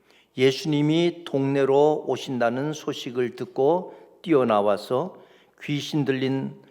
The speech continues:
자기의 딸을 고쳐달라고 간구를 하였습니다. 처음에 가나안 여인의 간구를 들은 예수님은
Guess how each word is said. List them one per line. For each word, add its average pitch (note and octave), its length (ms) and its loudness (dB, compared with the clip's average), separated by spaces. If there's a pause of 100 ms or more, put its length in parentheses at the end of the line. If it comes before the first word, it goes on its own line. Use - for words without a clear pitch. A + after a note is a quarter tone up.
자기의 A2+ 480 -2
딸을 D3+ 760 -2
고쳐달라고 B2+ 1200 0 (220)
간구를 A2+ 800 -6 (320)
하였습니다. G2 720 -8 (1900)
처음에 D#3 400 4
가나안 D3+ 420 4
여인의 C#3+ 440 4
간구를 C3+ 500 0
들은 C3 420 -2
예수님은 B2 680 -2